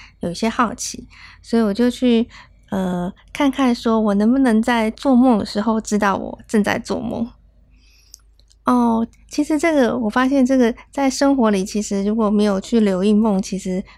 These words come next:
不太容易。嗯，然后因为我今天要来做这个 podcast 嘛，所以我就在上礼拜也想说，啊，我来试试看我能不能够做个清醒梦。那果然有一天呢，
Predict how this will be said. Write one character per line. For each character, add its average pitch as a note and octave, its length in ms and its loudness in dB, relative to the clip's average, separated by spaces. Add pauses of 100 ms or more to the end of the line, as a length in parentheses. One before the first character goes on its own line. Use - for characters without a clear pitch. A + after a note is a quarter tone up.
不 - 120 -2
太 A3+ 280 -2
容 F3+ 300 -4
易。 G3+ 260 -2 (400)
嗯， - 160 -8 (920)
然 G3+ 200 -6
后 G3+ 400 0 (120)
因 A#3 80 4
为 A#3+ 60 6
我 G#3 100 2
今 G#3 180 -2
天 A#3+ 120 2
要 A3+ 100 2
来 G3 240 -4 (160)
做 B3 140 0
这 A3 120 -2
个 G3+ 80 0
podcast G3 580 -6
嘛， - 200 -8
所 G#3+ 180 -6
以 G3+ 60 0
我 F#3+ 120 -2
就 G3+ 200 0 (340)
在 G#3+ 180 0
上 G#3+ 260 -2
礼 - 120 -12
拜 G3 180 -4
也 G#3 140 -6
想 A3+ 240 -8
说， - 160 -8
啊， A3 200 -4
我 G#3+ 80 -8
来 - 80 -10
试 - 220 -4
试 B3+ 140 0
看 B3 180 0
我 G#3 80 -4
能 G3 140 2
不 G3+ 40 4
能 G3+ 160 2
够 - 100 -4
做 C#4+ 240 0
个 G#3+ 120 -2
清 D4 220 -4
醒 - 220 -10
梦。 G3+ 200 -4 (880)
那 E4 140 2
果 B3 160 0
然 G#3+ 180 2
有 G3 160 2
一 G3+ 60 2
天 C#4 260 2
呢， B3+ 220 4